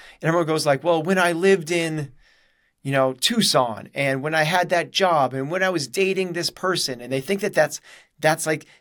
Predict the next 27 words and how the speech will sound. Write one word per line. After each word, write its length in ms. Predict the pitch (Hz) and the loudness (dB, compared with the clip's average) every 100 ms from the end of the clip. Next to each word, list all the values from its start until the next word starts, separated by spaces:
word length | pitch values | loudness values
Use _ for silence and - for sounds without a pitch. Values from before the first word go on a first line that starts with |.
| - | 0
that 240 | 143 135 | 0 0
phase 400 | - 151 151 151 | 0 0 2 -2
of 100 | 139 | -2
their 140 | 135 | -4
life. 260 | 120 123 185 | 0 0 0
It's 160 | - - | -4 -4
like, 160 | 135 | -4
no, 280 | 127 170 151 | -4 -2 0
there's 200 | 135 131 | -2 -4
no, 200 | 156 220 | 2 2
like, 360 | 254 156 120 - - - | 2 -2 -2 -14 -20 -6
starts 640 | - - 156 156 151 - | -2 0 2 2 0 -8
and 140 | 117 | -8
stops. 600 | 113 - 175 147 127 - - - | -4 0 2 2 -2 -8 -12 -16
It's 220 | - 147 | -2 2
all 220 | 165 262 175 | 4 4 2
you, 400 | 120 170 117 - - - _ | 0 0 0 -8 -20 -20 _
and 120 | - 147 | -4 -2
it's 140 | 131 - | -4 -2
all 240 | 170 208 | 2 4
your 240 | 208 147 131 | 2 -2 -2
life. 420 | 135 - - - - - - - - | -2 -4 -12 -20 -20 -20 -20 -20 0
And 240 | 160 139 | 2 2
you 220 | 110 151 | -2 -4
living 380 | 151 165 240 196 | 0 2 2 0
in 120 | 143 | 0
Tucson 600 | 127 147 135 - 131 127 | -2 -2 -2 0 0 -2